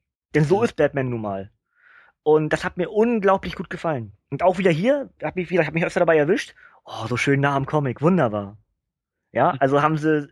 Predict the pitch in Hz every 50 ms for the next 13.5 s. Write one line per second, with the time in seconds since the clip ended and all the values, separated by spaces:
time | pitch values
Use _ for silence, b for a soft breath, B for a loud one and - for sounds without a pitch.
0 | _ _ - 127 135 131 123 160 190 208 - 196 175 185 196 185 165 - - 170
1 | 156 147 - 151 143 151 180 202 220 _ B B B B B B B B _ _
2 | 160 160 160 160 156 147 - 143 147 143 143 143 143 143 139 135 135 135 135 123
3 | _ - 143 165 165 - 180 170 - - 170 156 151 151 160 165 165 160 135 117
4 | 143 135 143 135 127 160 165 - 170 160 156 151 143 _ - 143 135 131 190 214
5 | 226 247 269 - - - B B B B B B B B _ _ - 147 147 151
6 | 151 147 147 147 131 - _ _ _ 147 151 165 156 160 156 147 151 147 - -
7 | - - - _ _ _ _ _ _ _ _ _ _ _ _ _ _ _ _ _
8 | _ _ 143 151 151 170 190 180 214 240 233 - - _ _ - 214 220 220 285
9 | 302 - _ _ - 175 180 165 _ _ _ _ 117 117 113 _ 113 113 - 117
10 | 117 117 - - 120 123 139 - 135 120 113 120 117 117 117 107 104 - 110 110
11 | 107 - 107 104 101 104 104 113 143 143 - 147 143 135 - 147 139 131 135 -
12 | - 117 127 120 117 113 107 117 120 117 131 123 _ 139 135 147 156 160 156 156
13 | 156 147 151 156 160 160 135 135 165 196